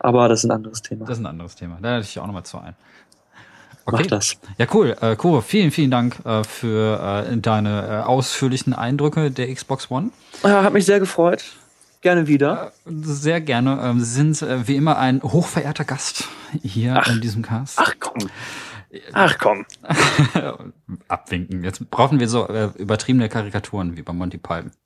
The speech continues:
Speaker 1: Mhm.
Speaker 2: <laughs>
Speaker 1: Hast du mitbekommen, wie
Speaker 2: Hm?
Speaker 1: diese Reunion-Show in London war innerhalb von, also diese vierzehntausendfünfhundert Karten waren innerhalb von dreiundvierzig Sekunden ausverkauft?
Speaker 2: Dreiundvierzig Sekunden?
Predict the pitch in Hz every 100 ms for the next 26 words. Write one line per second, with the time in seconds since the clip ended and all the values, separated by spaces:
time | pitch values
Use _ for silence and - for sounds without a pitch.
0 | _ _ _ 135 147 170 - - 170 -
1 | - - - 143 160 262 427 208 240 214
2 | 151 175 147 139 147 143 170 202 - 165
3 | 151 139 180 175 156 143 151 151 156 -
4 | 147 143 127 127 123 - 175 170 156 147
5 | 143 165 156 156 - - - 147 143 143
6 | 139 139 143 131 135 143 147 135 127 135
7 | 127 127 - - - - 156 180 277 277
8 | 262 247 247 - - - 226 143